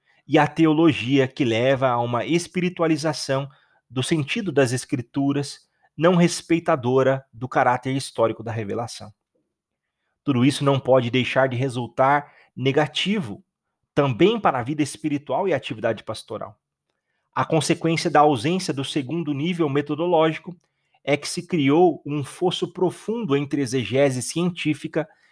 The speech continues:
e lectio divina. E precisamente daqui nasce, às vezes, uma forma de perplexidade na própria preparação das homilias. Além disso, há que assinalar que tal dualismo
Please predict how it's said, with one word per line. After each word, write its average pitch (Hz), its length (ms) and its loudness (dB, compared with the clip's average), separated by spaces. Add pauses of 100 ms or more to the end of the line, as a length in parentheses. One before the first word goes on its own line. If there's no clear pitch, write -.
(120)
e 160 100 4
lectio 135 340 4
divina. 110 500 -6 (560)
E 165 120 -4
precisamente 196 800 -2
daqui 170 360 -10
nasce, 170 420 -2
às 101 180 -6
vezes, 139 580 -4 (320)
uma 165 240 0
forma 151 420 2
de 120 120 -4
perplexidade 123 960 -2
na 113 140 -6
própria 165 580 0
preparação 202 840 -4
das 127 200 -4
homilias. 127 680 -6 (760)
Além 123 280 4
disso, 147 680 2
há 131 160 2
que - 180 -2
assinalar 135 760 0
que 131 100 -4
tal 131 300 4
dualismo 120 840 0